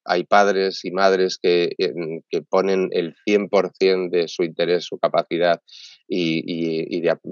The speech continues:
capacidad de aprendizaje para dedicarlo a los hijos y a veces dices: "No sé cómo no consigo llegar". Bueno,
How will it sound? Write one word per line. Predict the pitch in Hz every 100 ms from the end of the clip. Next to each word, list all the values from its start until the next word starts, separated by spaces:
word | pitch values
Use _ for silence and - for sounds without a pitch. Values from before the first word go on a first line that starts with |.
| -
capacidad | 87 85 82 90
de | 90
aprendizaje | 92 85 82 92 90 90 85 80 -
para | 85 82
dedicarlo | 80 90 87 85
a |
los | 85 -
hijos | 104 123 101
y |
a | 80
veces | 90 104 90
dices: | 85 87
"No | 90 95
sé | - -
cómo | 104 98
no | 95 95
consigo | 92 - 95 87
llegar". | 82 76 73 - - - - -
Bueno, | 82 101